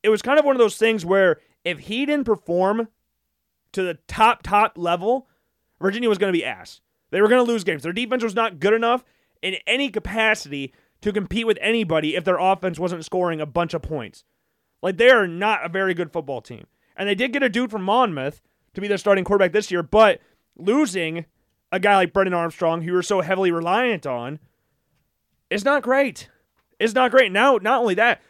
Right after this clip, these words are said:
but going to a conference rival, in a sense, in N C State, it's not ideal with Devin Leary going to Kentucky. But I think Virginia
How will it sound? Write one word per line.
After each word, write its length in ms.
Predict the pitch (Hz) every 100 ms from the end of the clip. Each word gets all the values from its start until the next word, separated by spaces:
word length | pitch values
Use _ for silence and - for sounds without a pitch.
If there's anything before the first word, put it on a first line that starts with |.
| _
but 240 | 185 190 135
going 560 | 202 269 226 180 175 - _ -
to 140 | 214
a 60 | 202
conference 440 | 220 220 196 143
rival, 640 | 156 240 262 156 120 156 _ _ _ _ _
in 100 | 190
a 80 | 190
sense, 400 | - 160 165 -
in 140 | -
N 120 | 214 226
C 180 | 208 190
State, 500 | 240 240 170 170 _ _ _ _ _ _ _ _ _ -
it's 180 | 202
not 180 | 233 269
ideal 400 | 254 240 269 135
with 160 | 127 180
Devin 220 | 226 220
Leary 200 | 214 240
going 160 | 196 160
to 60 |
Kentucky. 540 | 135 220 254 135 123 143 _ _ _ _ _ _ _ _ -
But 120 | 175
I 60 |
think 180 | 190 220
Virginia 420 | 196 175 214 180